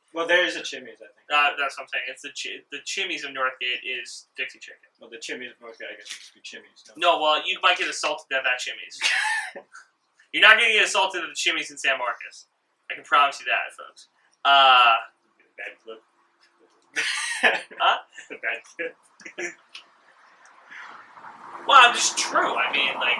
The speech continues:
Speaker 2: I think that that's, like, of, of the bars at, that's where I'm going with this.
Speaker 1: Okay.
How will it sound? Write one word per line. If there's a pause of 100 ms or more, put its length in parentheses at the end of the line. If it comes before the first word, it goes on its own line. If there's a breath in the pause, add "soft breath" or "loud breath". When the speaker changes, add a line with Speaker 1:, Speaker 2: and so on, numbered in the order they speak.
(100)
Speaker 2:
I
think
that
that's,
like,
of, (340)
of
the
bars
at, (420)
that's
where
I'm
going
with
this.
Speaker 1:
Okay.